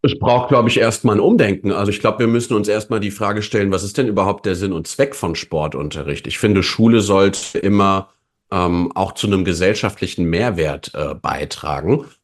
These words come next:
Und ich finde, man kann sich schon die Frage stellen, ähm, ist es denn Aufgabe des Schulsports, dass, ähm, wir möglichst viele Olympiateilnehmer, äh, produzieren, die dann eben möglichst viele Goldmedaillen gewinnen?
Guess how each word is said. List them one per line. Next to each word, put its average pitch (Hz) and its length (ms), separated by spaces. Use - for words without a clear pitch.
Und 78 460
ich - 120
finde, 90 220
man 82 160
kann 90 220
sich 82 160
schon 101 180
die 95 80
Frage 90 340
stellen, 90 540
ähm, 82 560
ist - 200
es 107 120
denn 85 160
Aufgabe 87 600
des 76 140
Schulsports, 120 1040
dass, 98 540
ähm, 95 380
wir 98 120
möglichst 98 420
viele 107 240
Olympiateilnehmer, 82 1500
äh, 78 240
produzieren, 80 840
die 82 120
dann 80 220
eben 82 240
möglichst 85 380
viele 80 240
Goldmedaillen 107 800
gewinnen? 127 400